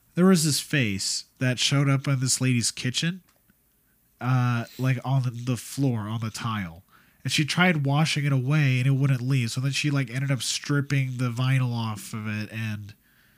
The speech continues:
it was underneath on the brick, on the cement, too. So then she ended up, like, breaking through the rock, and there's a whole graveyard down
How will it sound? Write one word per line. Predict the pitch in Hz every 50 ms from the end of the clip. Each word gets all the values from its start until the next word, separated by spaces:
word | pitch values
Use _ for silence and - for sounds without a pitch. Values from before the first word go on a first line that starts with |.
| _ _ _ _ _ _ -
it | - 147
was | 143 143 139 135 -
underneath | 131 135 131 127 127 113 107 117 117 120 127 - - -
on | 120 117 107
the | 113 110 107 101 - _ _ _ _ _ _ -
brick, | 123 117 - - 113 117 127 143 143 139 -
on | 110 123 117
the | 120
cement, | 120 - - 120 120 120 123 107 98
too. | - 120 113 123 139 160 - _ _ _ _ _ - - - - _
So | - - 147
then | 139 135 131
she | - - 156 143
ended | 139 151 156 156
up, | 151 139 143
like, | 143 139 131
breaking | 120 131 127 135 143 139 139 139
through | 127 - 139 139
the | 131 123
rock, | 117 123 135 139 135 131 127 127 -
and | 127 131 127
there's | 135 135 131 123
a | 127
whole | 113 135 139 135 127
graveyard | 123 - 127 117 117 131 135 127 120 120 117 113 113 110 104
down | 113 113 110 107 104